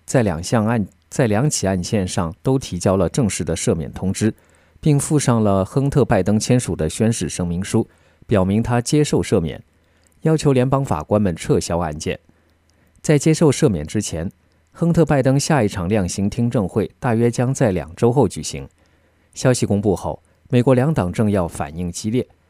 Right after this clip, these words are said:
当选总统川普在真相社交平台上发文写道，拜登赦免他的儿子是对司法的滥用和不公。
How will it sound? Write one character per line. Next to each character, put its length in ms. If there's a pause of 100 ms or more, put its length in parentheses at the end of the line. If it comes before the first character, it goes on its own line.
(200)
当 160
选 180
总 160
统 140
川 240
普 300
在 200
真 220
相 200
社 180
交 120
平 200
台 140
上 200
发 160
文 160
写 160
道， 260 (600)
拜 160
登 160
赦 200
免 160
他 140
的 80
儿 180
子 280
是 180
对 160
司 240
法 160
的 100
滥 240
用 160
和 160
不 160
公。 220